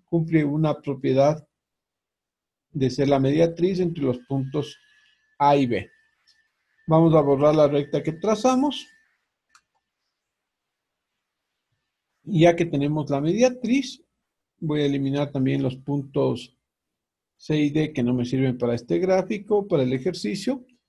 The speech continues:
Y, como habías dicho, para trazar una rec-, un cir-,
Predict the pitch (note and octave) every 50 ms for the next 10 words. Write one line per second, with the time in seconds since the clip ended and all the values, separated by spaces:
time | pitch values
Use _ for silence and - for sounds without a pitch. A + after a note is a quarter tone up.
0 | _ _ _ _ _ _ _ _ _ _ _ _ _ _ _ - G#3+ A3+ B3+ B3+
1 | B3 - - - _ _ _ F3+ F3+ F3 F3 F3+ F#3+ F#3+ F#3 D#3+ F3+ G3 F#3+ -
2 | G#3 G3+ G#3 F3+ D3+ C#3+ - - C#3+ C#3 C#3 C#3 F3+ F3+ F#3 F3+ F#3 - - -
3 | _ - F3 E3+ E3+ E3 D3+ E3 E3 E3 E3 E3 - _ _ - F3 E3+ E3+ E3+
4 | E3 D#3+ D#3 C#3+ D#3+ - - G#3 F#3 - - -